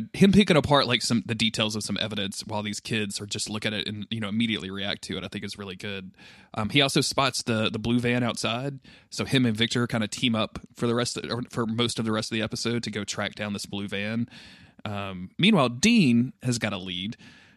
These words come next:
Um, he says he went and talked to that same clerk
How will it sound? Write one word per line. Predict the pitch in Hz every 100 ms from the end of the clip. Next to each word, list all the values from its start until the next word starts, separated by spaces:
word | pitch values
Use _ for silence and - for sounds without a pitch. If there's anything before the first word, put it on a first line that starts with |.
| _ -
Um, | 101 101
he | 131
says | 143 151 131 120 -
he | 110 156
went | 147 -
and | 113
talked | 117 127 -
to | 123
that | 113 -
same | - 120
clerk | 120 - 117 95